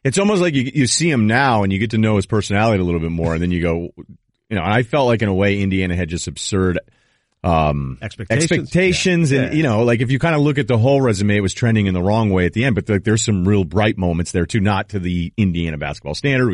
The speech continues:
Speaker 2: Sure.
Speaker 1: understand that. But I, I've always wondered, like, once you get to know somebody in the way people, the country has gotten to know Tom Crean,
Speaker 2: <laughs> It's
Speaker 1: if they
Speaker 2: like a
Speaker 1: don't
Speaker 2: love
Speaker 1: go,
Speaker 2: affair
Speaker 1: if they
Speaker 2: with
Speaker 1: don't
Speaker 2: him
Speaker 1: go
Speaker 2: now.
Speaker 1: like,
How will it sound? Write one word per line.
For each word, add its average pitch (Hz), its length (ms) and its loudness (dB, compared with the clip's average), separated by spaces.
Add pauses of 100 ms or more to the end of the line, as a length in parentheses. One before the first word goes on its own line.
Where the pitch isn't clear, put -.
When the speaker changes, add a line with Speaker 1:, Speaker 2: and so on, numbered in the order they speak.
Speaker 2:
Sure. 73 140 -4
Speaker 1:
understand 117 240 0
that. 104 160 0 (400)
But 127 160 0
I, 175 220 2
I've 214 100 2
always 220 320 4
wondered, 165 260 2
like, 123 160 2
once 143 300 0
you 196 80 2
get 156 160 -2
to 127 80 0
know 107 300 2
somebody 175 480 0
in 131 80 0
the 104 80 2
way 113 200 2
people, 123 360 0
the 95 100 -2
country 170 460 -2
has 87 100 0
gotten 110 180 -2
to 98 60 -2
know 104 220 0
Tom 101 280 -2
Crean, 110 380 -2
Speaker 2:
<laughs> 143 40 -4
It's 190 240 -2
Speaker 1:
if 185 200 0
they 208 100 2
Speaker 2:
like - 80 2
a - 40 2
Speaker 1:
don't - 100 0
Speaker 2:
love 339 80 0
Speaker 1:
go, 262 120 4
Speaker 2:
affair 196 120 2
Speaker 1:
if 160 80 0
they 175 60 0
Speaker 2:
with 180 80 2
Speaker 1:
don't 185 100 0
Speaker 2:
him - 60 0
Speaker 1:
go 180 100 2
Speaker 2:
now. 165 60 2
Speaker 1:
like, 139 260 0